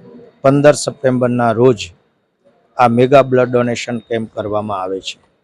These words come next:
જુદી જુદી સંસ્થાઓ દ્વારા આ તારીખ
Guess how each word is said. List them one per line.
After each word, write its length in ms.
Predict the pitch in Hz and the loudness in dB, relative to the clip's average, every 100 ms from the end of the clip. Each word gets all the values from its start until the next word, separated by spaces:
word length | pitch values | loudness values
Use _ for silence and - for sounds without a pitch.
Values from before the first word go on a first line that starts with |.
| _ _ _ _ _ _ | _ _ _ _ _ _
જુદી 260 | 117 135 160 | 0 2 2
જુદી 240 | 165 160 | 2 0
સંસ્થાઓ 640 | 151 143 139 - 147 147 | 0 -4 -6 -2 2 2
દ્વારા 480 | 139 139 143 143 - - _ _ _ _ _ _ _ _ _ _ | 2 2 4 4 0 -8 _ _ _ _ _ _ _ _ _ _
આ 120 | 135 | 0
તારીખ 360 | 139 143 143 | 4 2 2